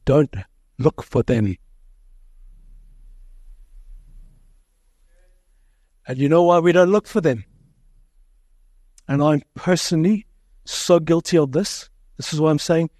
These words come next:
it is, this is a convicting message. You know, Angus Buchan said, "I'm just one hungry beggar showing another hungry beggar where to find bread." This is my responsibility today.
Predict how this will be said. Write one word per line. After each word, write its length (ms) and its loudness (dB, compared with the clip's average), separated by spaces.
it 100 -2
is, 220 -4
this 180 -8
is 60 -2
a 40 0
convicting 840 -2
message. 640 -6
You 80 0
know, 100 0
Angus 240 0
Buchan 380 0
said, 400 -2
"I'm 360 0
just 240 -6
one 240 0
hungry 400 -2
beggar 420 0
showing 440 0
another 280 0
hungry 340 0
beggar 400 0
where 140 0
to 160 -6
find 360 -2
bread." 360 -2
This 220 -6
is 280 -4
my 160 2
responsibility 920 -2
today. 440 -6